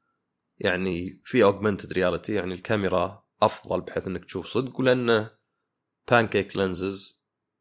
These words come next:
مو بفريزنل العدسات حقته. يعني العدسات حقته كأنها حقات نظارة أكثر من كونها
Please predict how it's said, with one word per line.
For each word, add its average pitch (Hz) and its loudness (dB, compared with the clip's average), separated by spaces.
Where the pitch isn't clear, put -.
مو 104 -2
بفريزنل 92 -4
العدسات 90 -6
حقته. - -10
يعني 82 -10
العدسات 104 2
حقته 113 -2
كأنها 107 0
حقات 98 -4
نظارة 98 2
أكثر 90 -2
من 85 -6
كونها 87 -2